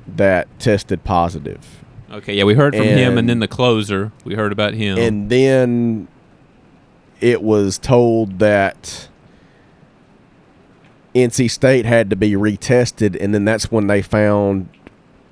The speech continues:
Speaker 1: a number of other players testing positive as well.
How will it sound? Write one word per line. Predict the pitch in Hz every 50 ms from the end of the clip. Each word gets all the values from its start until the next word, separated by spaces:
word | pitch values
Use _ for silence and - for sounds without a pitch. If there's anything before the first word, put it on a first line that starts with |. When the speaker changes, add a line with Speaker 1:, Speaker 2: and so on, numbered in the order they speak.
| _ _ _ -
Speaker 1:
a | 95
number | 98 110 117 117 110 110 101 98 95
of | 92 98
other | 113 117 113 104 90 87
players | - - 101 95 87 78 62 50 52 52 - - - - - _ _ _ _ _ _ _ _ _ _ _ _ _ _ _ _ _ _ _ _ _ _ _ _ _ _ _ _ _ _ _ _ _ _ -
testing | - 113 104 - - - 95
positive | 85 - 110 - 101 98 92 92 92 87 80
as | 87 87 90
well. | 92 98 101 90 82 62 50 50 - 101